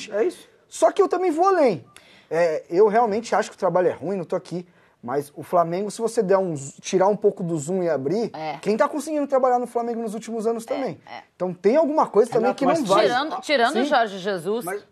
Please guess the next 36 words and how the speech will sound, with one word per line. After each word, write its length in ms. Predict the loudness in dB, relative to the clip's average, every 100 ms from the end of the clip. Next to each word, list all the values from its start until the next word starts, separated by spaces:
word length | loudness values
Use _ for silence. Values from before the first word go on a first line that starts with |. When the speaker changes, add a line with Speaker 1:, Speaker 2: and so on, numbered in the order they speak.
| _
Speaker 3:
todos 500 | 4 6 4 0 -2
os 140 | -6 0
técnicos 540 | 0 0 -6 -10 -10
que 80 | -6
passaram 460 | -2 0 2 2 2
Speaker 2:
Tiver- 80 | -2
Speaker 3:
pelo 120 | -2 0
Flamengo 460 | 0 -2 -4 -4
depois 460 | -4 0 0 0 -4
disso 280 | -8 -8 -2
Speaker 2:
Não 180 | 0 0
foram 420 | 0 4 4 4
Speaker 3:
não 180 | 2 2
foram 280 | 2 2 0
bem. 100 | 0
Speaker 1:
Mas 140 | 0
Speaker 2:
Sim. 80 | -2
Speaker 1:
ganharam. 480 | -2 -2 -2 -6 -10 _ 0
O 80 |
Rogério 440 | 2 2 2 0 0
ganhou, 480 | -2 2 2 2 -4 _
o 80 | 0
Dorival 420 | 2 2 2 0
ganhou 220 | 2 2 4
Speaker 3:
Mas 100 | 4
Speaker 1:
dois 220 | 4 2
Speaker 3:
o, 60 |
Speaker 1:
títulos. 140 | 0 2
Speaker 3:
mas 100 | 2
o 40 |
Speaker 2:
Acho 100 | 2
que 60 | 2
o 20 |
Speaker 3:
Tite 120 | 2
ainda 120 | 2
Speaker 2:
Rogério 140 | 4